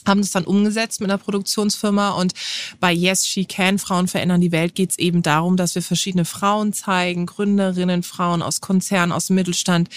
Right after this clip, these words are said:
die eben erzählen, wie sie dahin gekommen sind, wo sie sind. Und auch wirklich sehr ehrlich erzählen, wie hart der Weg ist,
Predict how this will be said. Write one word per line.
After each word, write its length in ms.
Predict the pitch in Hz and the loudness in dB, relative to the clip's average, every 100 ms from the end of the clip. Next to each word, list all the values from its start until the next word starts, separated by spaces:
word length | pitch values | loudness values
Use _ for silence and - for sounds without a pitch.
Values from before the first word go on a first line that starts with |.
| - - - - | -14 -14 -6 0
die 160 | 208 196 | 2 2
eben 160 | 202 | -2
erzählen, 680 | - 175 - - 214 208 202 | -2 0 0 0 0 0 0
wie 60 | 190 | -2
sie 160 | 190 | -2
dahin 360 | 180 165 175 180 | 0 2 2 0
gekommen 360 | 170 - 175 | -2 0 0
sind, 220 | 175 170 - | 0 -4 -2
wo 100 | 165 | -2
sie 120 | 170 | 0
sind. 440 | 160 165 135 135 | 0 0 -2 -2
Und 240 | 165 175 - | 0 0 2
auch 240 | 175 - | 0 0
wirklich 380 | 190 196 196 - | -4 -2 -2 -2
sehr 260 | 190 170 | -2 0
ehrlich 400 | - 165 180 180 | 2 2 0 -2
erzählen, 640 | - 170 - 175 160 165 170 | -6 -6 -4 -2 0 0 0
wie 140 | 170 | -2
hart 260 | 160 170 175 | 0 -2 -2
der 180 | 180 170 | -2 0
Weg 300 | 202 202 - | 0 0 -2
ist, 460 | 175 175 175 - | -2 -2 -4 -10